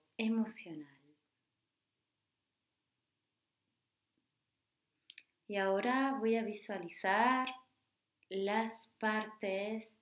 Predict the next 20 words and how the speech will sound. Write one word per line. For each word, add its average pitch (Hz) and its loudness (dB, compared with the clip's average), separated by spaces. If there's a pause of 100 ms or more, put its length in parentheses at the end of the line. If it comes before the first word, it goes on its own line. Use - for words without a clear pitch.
(120)
donde 214 -2
mi 220 0
respiración 190 -8
está 185 -2 (480)
teniendo 196 0
lugar. 160 -6 (300)
Por 185 -10
ejemplo, 170 -8 (840)
voy 185 -6
a 185 -2
empezar 190 0 (460)
con 226 0
una 233 4
mano 208 -4 (100)
en 233 4
mi 214 -2
ombligo 180 -4 (720)
y 226 -2
otra 226 -4
mano 175 -4